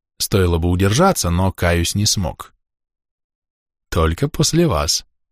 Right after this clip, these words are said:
С показательно вежливым поклоном отступил я в сторону, давая магистру возможность войти в коридор первым. Годобрат хмуро дёрнул себя за длинную бороду и решительно направился к оплавившейся двери.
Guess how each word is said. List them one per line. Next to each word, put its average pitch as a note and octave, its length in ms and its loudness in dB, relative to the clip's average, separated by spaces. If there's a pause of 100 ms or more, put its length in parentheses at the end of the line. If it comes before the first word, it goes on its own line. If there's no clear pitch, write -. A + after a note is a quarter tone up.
(400)
С - 80 -14
показательно F2+ 640 2
вежливым F#2 440 2
поклоном G2 440 2
отступил F#2+ 380 0
я F2 120 2
в - 80 -4
сторону, D#3+ 340 2 (220)
давая G#2+ 300 6
магистру G#2+ 420 4
возможность G#2+ 560 4
войти G2+ 280 4
в - 60 -2
коридор G2+ 440 2
первым. D2+ 400 -2 (1800)
Годобрат F#2+ 500 4
хмуро G#2+ 340 4
дёрнул G2+ 380 4
себя F#2+ 220 2
за F#2 100 2
длинную F#2 380 4
бороду G2 400 2 (200)
и G#2+ 120 4
решительно A2+ 480 6
направился A2 560 4
к - 80 0
оплавившейся G2 600 2
двери. G#2+ 360 0